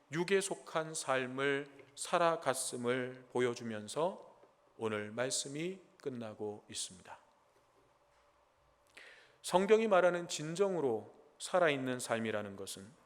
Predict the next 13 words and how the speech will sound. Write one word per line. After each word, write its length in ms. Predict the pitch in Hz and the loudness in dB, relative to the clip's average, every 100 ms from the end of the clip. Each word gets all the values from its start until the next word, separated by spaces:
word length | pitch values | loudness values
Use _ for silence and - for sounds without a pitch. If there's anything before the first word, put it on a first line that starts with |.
| _ _ _ _ _ _ | _ _ _ _ _ _
단순히 400 | 143 170 - 196 | 6 6 4 0
우리의 360 | 147 160 160 147 | 0 2 0 0
육체가 560 | 180 - - 180 180 175 | -4 -4 0 4 4 4
건강하게 640 | 127 139 160 151 135 131 | -2 -2 -2 0 0 -2
살아있다는 680 | - 180 160 139 135 120 | 0 2 2 2 -4 -4
것을 340 | 113 107 - 123 | -6 -6 -6 -4
의미하지는 800 | 123 123 127 117 104 110 147 208 - _ _ | -4 -4 -6 -8 -10 -8 -8 -8 -14 _ _
않습니다. 540 | 107 101 - 104 101 - _ _ _ _ _ _ _ _ _ _ _ _ | -12 -10 -10 -12 -20 -20 _ _ _ _ _ _ _ _ _ _ _ _
우리가 260 | 147 151 147 | 0 4 4
숨을 320 | - 190 190 | 4 4 4
쉴 180 | 185 160 | 4 0
수 160 | 160 143 | -2 -4
있고 340 | 127 - 156 | -6 -12 -16